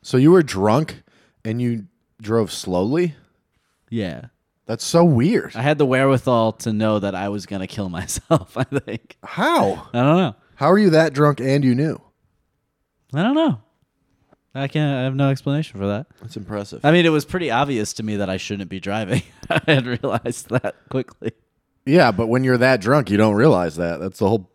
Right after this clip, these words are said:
Speaker 1: danger of drinking <laughs> and
Speaker 2: Yeah,
Speaker 1: driving.
Speaker 2: usually. Yeah. I don't know. I guess it's just my supreme intellect.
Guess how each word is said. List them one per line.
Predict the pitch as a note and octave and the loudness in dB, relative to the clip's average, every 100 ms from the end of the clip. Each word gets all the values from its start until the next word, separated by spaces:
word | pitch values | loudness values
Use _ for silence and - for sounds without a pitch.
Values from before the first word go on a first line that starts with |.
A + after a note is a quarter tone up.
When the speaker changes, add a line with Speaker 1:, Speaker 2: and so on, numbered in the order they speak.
| - | -4
Speaker 1:
danger | G#2+ A2 A2 | -2 0 0
of | G2 | 0
drinking | A2 C#3+ D#3 C3 - - - | 2 2 2 -2 -6 -10 -14
<laughs> | - | -12
and | C3+ E3 | -6 2
Speaker 2:
Yeah, | A3+ | 4
Speaker 1:
driving. | D#3+ D3+ | 6 6
Speaker 2:
usually. | A2+ G#2+ B2 C3 C3 | 4 2 0 -2 -4
Yeah. | E3+ D#3+ D3 C#3+ - _ _ _ - - - - | -2 -2 -4 -8 -20 _ _ _ -20 -20 -20 -10
I | C#3+ | -4
don't | E3+ | -2
know. | G3 A#2 - - - - - - - - - - - - | -2 -4 -6 -8 -6 -8 -10 -14 -16 -16 -20 -20 -20 -8
I | |
guess | A#2+ A3 | 0 0
it's | B3+ | -2
just | E3 D3+ | -8 -6
my | C3+ B2+ A2+ G2 - | -2 0 -2 -4 -10
supreme | - A2+ A#2+ G#2+ | -12 -8 -4 -4
intellect. | G#2 A#2 C#3 D#3+ - | -4 -4 -4 -4 -6